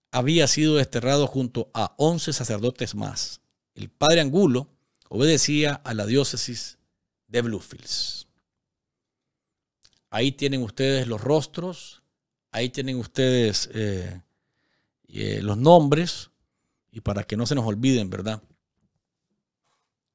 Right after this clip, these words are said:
Nuestros pastores de diferentes parroquias que fueron expulsados y desterrados por lo de nada de desplazamiento y todo ese cuento, eso es mentira.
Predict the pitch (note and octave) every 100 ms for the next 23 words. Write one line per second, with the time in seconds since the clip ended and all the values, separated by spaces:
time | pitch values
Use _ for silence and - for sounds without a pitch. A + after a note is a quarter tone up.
0 | _ _ _ _ A2+ B2 - B2+ A#2 -
1 | - - _ _ G#2 - C3+ C#3 A2 G2+
2 | F#2 G2+ A#2+ A#2 B2+ G#2 - _ G3 G2+
3 | B2+ - G#2+ F#2+ - G#2+ A#2+ A2 G2 _
4 | _ _ _ _ _ _ _ _ _ _
5 | _ _ _ _ _ C#3 C3+ - C#3 -
6 | E3 F3+ F#3 F3 C#3+ - A2+ B2+ C#3+ C#3+
7 | C#3 A#2+ A2+ D3 G3 G#3 - C#3 - G2+
8 | G#2+ D3 D#3 D3+ G#2 - D3 E3 - -
9 | D3 D3+ D3+ B2+ _ - C3+ C#3 B2+ C#3+
10 | D3 A#2+